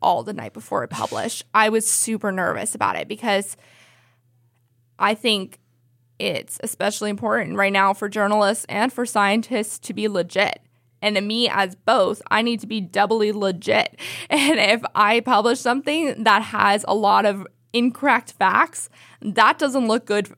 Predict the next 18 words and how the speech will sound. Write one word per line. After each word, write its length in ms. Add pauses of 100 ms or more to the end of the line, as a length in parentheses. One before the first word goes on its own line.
(140)
for 180
me 280 (220)
at 180
all, 320 (240)
especially 480
when 160
I'm 120
about 280
to 80
go 100
out 180
into 220
the 80
world 280
as 140
a 20
senior. 480
So 560